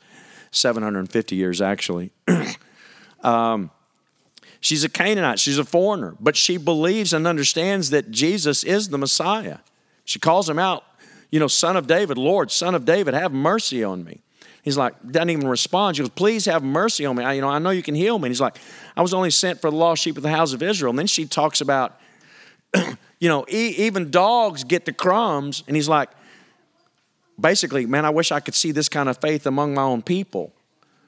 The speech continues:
So let it be done unto you." But I want you to see that his response was, "This is so telling." He goes, "Listen,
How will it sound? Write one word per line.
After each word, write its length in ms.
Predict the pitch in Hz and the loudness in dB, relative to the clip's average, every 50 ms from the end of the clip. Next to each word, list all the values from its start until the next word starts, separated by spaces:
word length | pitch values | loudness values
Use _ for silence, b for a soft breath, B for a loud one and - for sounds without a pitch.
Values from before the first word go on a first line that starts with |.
| b b b b b b b b | b b b b b b b b
So 200 | - - 156 147 | 0 2 2 4
let 220 | 151 170 175 165 | 4 4 4 2
it 80 | 147 135 | 2 0
be 140 | 160 143 | -2 0
done 260 | 135 160 160 185 202 170 | 2 2 2 2 2 0
unto 180 | 131 117 110 | -2 -2 -2
you." 280 | 107 101 98 90 82 - | -2 -2 -2 -4 -4 -2
But 100 | - 127 | 2 2
I 40 | 139 | 4
want 260 | 160 196 233 226 - | 4 4 2 2 2
you 60 | 202 | 0
to 80 | 170 156 | 0 0
see 260 | - - 208 208 226 | 0 0 0 0 0
that 140 | 202 165 143 | 2 0 2
his 200 | 156 156 139 120 | 2 0 0 0
response 600 | 127 127 - - - 208 208 233 247 254 - - | -2 -2 -2 -2 0 0 0 2 0 0 -2 0
was, 420 | 139 135 127 123 123 123 - - b b b b b b b b b b | 0 2 2 2 0 -2 -4 -8 b b b b b b b b b b
"This 220 | - 156 214 - - | 0 2 2 4 4
is 140 | 247 226 - | 2 2 2
so 260 | - 247 226 233 247 | 4 4 4 2 2
telling." 640 | - - 226 202 214 233 233 220 147 107 87 76 - _ _ b b b b | 0 0 0 2 2 2 0 0 -2 -4 -6 -8 -14 _ _ b b b b
He 100 | b 180 | b 2
goes, 200 | 170 170 147 123 | 2 2 2 2
"Listen, 360 | 151 208 240 - - 127 104 | 2 0 2 2 0 -2 -4